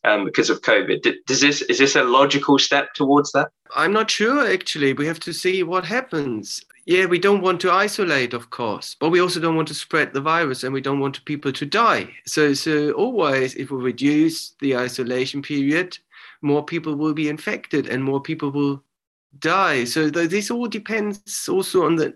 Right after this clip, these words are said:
Speaker 2: on the numbers that we have, the covid levels, uh, in the country. So, so, and, and nobody can really predict what impact such changes have. I think at the moment it is really,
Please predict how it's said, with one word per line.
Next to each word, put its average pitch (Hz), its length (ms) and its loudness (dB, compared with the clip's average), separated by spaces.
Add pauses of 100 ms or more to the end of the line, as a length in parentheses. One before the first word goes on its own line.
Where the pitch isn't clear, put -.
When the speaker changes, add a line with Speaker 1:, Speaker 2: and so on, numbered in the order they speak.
(100)
Speaker 2:
on 151 120 2
the 143 100 4
numbers 170 440 0
that 117 180 -4
we 127 140 -2
have, 110 280 -2
the 117 100 -6
covid 185 380 -4
levels, 117 680 -4 (760)
uh, 120 280 0
in 135 140 2
the 131 80 2
country. 175 560 -6 (500)
So, 156 400 4
so, 170 320 2 (120)
and, 175 200 2
and 180 180 2
nobody 208 320 2
can 139 260 -2
really 185 460 -6
predict 151 720 -4 (560)
what 139 320 0
impact 147 540 -4
such - 320 -6
changes 117 600 -4 (120)
have. 127 420 -2 (240)
I 127 80 -4
think 175 220 -2
at - 80 -2
the 160 60 0
moment 175 520 2
it 139 140 -4
is 135 200 -6
really, 143 760 -2